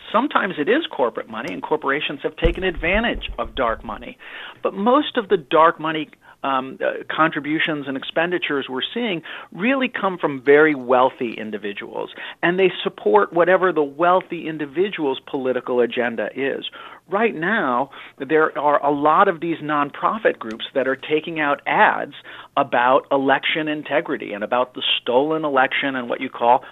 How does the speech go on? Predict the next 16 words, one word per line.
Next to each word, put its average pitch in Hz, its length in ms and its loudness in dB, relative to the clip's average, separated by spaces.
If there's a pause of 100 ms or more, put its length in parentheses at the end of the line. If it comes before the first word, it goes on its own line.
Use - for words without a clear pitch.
the 147 220 6
big 123 400 -2
lie. 123 520 2 (300)
They're 175 160 2
not 240 180 2
mentioning 175 720 -2
specific - 640 -2
candidates, - 600 -4 (360)
but - 240 0
rather 151 800 4
just 160 300 0 (160)
supporting 170 720 0
the 131 100 -2
general 147 600 2
Republican 143 800 0
agenda 123 720 0